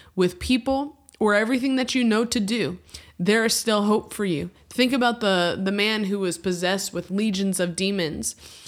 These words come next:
He was a man who was in the caves. He was cutting himself. He was, he had superhuman strength. So even with people trying to chain him up, and I'm sure that was to help him,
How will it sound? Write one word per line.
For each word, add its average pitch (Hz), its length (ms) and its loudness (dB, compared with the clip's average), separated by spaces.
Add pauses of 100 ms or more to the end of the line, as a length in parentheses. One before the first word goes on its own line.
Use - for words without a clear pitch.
(220)
He 254 140 0
was 254 160 2
a 220 60 2
man 220 400 0
who 220 180 0
was 180 280 0 (720)
in 214 180 4
the 175 100 2
caves. 214 600 0
He 214 120 -2
was 180 120 -2
cutting 220 400 0
himself. 233 640 -2 (880)
He 240 280 2
was, 196 720 2 (120)
he 240 220 0
had 214 180 2
superhuman 240 840 0
strength. 202 680 -2
So 214 260 0
even 240 360 0
with 190 160 -2
people 233 340 -2
trying 208 300 0
to 190 60 -2
chain 214 320 0
him 202 180 0
up, 196 240 0
and 190 80 0
I'm 175 100 0
sure 247 220 0
that 202 160 0
was 180 160 -2
to 175 120 -2
help 190 300 0
him, 160 240 -4